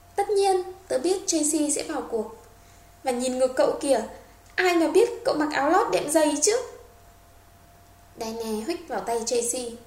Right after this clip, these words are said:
"Tớ biết," tớ nói. "Tớ thấy sợ. Hôm mặc thử nó trông không như thế này đâu. Chắc tại áo lót." Tớ nhìn xuống và tớ chỉ nhìn thấy một cái hố sâu hoắm giữa hai bên ngực. "Thôi mà,"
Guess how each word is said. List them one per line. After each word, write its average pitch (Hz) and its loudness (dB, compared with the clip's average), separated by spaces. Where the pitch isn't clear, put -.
"Tớ 277 4
biết," 370 4
tớ 233 -4
nói. 220 -6
"Tớ 240 0
thấy 247 -2
sợ. - 2
Hôm 285 -2
mặc 233 -4
thử 247 -6
nó 196 -4
trông 294 -4
không 320 -2
như 320 2
thế 302 -4
này 294 -4
đâu. 302 0
Chắc 359 -6
tại 339 -4
áo 247 -6
lót." 349 -2
Tớ 220 -4
nhìn 233 -4
xuống 208 -2
và - -4
tớ 196 -2
chỉ 226 -2
nhìn 190 -2
thấy 180 -4
một 190 -4
cái 208 -8
hố 208 -4
sâu 269 0
hoắm 240 -6
giữa 311 -6
hai 320 -6
bên 254 -4
ngực. 233 -6
"Thôi 302 4
mà," 294 0